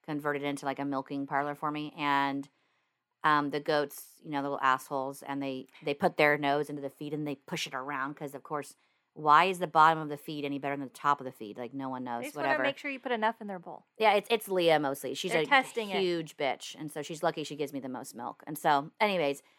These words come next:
Speaker 1: she, you know, moves the grain around and it falls everywhere.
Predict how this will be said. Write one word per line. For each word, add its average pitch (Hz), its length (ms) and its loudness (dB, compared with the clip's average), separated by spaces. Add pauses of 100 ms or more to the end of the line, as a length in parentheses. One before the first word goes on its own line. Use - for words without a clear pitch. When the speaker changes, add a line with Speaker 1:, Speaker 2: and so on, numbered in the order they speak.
(100)
Speaker 1:
she, - 340 -4
you 175 100 -2
know, 147 100 0
moves 180 280 -2
the 156 120 -18 (180)
grain 185 240 2
around 170 300 6
and 160 100 -2
it - 100 -2
falls 165 300 8
everywhere. 156 500 4